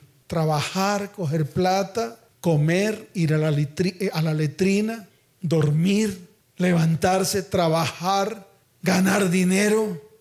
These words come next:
comer, ir a la letrina. Eso es lo que está haciendo usted. Y eso es lo que está haciendo la iglesia.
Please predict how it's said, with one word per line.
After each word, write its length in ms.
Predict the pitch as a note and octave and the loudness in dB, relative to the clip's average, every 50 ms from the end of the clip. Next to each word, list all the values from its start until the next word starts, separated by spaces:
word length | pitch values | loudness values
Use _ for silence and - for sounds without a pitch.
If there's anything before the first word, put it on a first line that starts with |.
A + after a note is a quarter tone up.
| _ _ _ _ - | _ _ _ _ -2
comer, 640 | F#3+ G3 F#3 F#3+ G#3+ C4 C4 C4 C#4 C4 B3+ B3+ - | 0 2 2 2 2 2 2 2 2 2 0 0 0
ir 220 | - A3+ G#3+ G3+ | 0 0 2 2
a 60 | G3 G3 | 2 2
la 120 | F#3+ F#3+ | 2 2
letrina. 800 | F#3 F#3 F3+ F3+ - A#3 A#3+ B3 B3+ B3+ A#3+ A#3+ A3 G#3 G3+ - - _ _ _ _ _ | 2 0 0 -2 -2 0 0 2 2 2 0 -2 -2 -4 -8 -16 -20 _ _ _ _ _
Eso 200 | - C#4 C#4 D4+ | -8 -8 -6 -4
es 60 | C4+ A#3 | -4 -6
lo 80 | G3 | -4
que 60 | F3 | -6
está 200 | E3+ - - E3+ | -6 -6 -4 -4
haciendo 280 | D3 - E3+ D#3+ D3+ D3 | -4 -2 -2 -2 0 0
usted. 320 | C#3 - - - A#2 G#2+ - _ _ _ _ _ _ _ | -2 -4 -6 -8 -12 -12 -12 _ _ _ _ _ _ _
Y 80 | - A3 | -4 -4
eso 160 | A#3 A3 A3 | -4 -2 -2
es 60 | G#3 | -4
lo 80 | G3+ F3+ | -4 -2
que 80 | D#3 D#3 | -2 -2
está 160 | - - E3 | -2 -2 -2
haciendo 320 | C#3+ E3 E3+ D#3+ D#3 D3 | -2 0 0 0 0 0
la 80 | D3 D3 | 0 -2
iglesia. 520 | C#3 C#3 C3+ C3 - - C3+ B2 - - | -2 -2 -2 -2 -2 -4 -6 -8 -14 -20